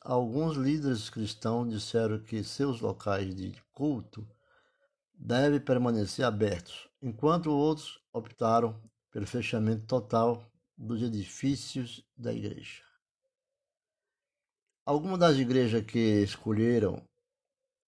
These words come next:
permanecer aberta acham que o-, podem fazê-lo, seguindo as ins-, as indicações de segurança da Organização Mundial da Saúde,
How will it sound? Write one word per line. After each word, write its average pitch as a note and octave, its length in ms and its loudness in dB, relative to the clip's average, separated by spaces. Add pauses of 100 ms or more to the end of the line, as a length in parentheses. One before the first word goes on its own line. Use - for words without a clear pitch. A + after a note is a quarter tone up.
(2250)
permanecer A#2 580 2
aberta A2+ 640 4
acham - 840 -6 (140)
que G#2 340 -2
o-, G2+ 240 -6 (160)
podem B2+ 540 2
fazê-lo, A2+ 640 0
seguindo A#2 480 0
as A#2 120 4
ins-, B2+ 320 -4
as A#2 180 0
indicações C3 720 2
de B2+ 100 -4
segurança A#2 520 2
da A#2 120 6
Organização A2 640 2
Mundial G2+ 520 0
da F#2+ 260 -4
Saúde, C3+ 580 -2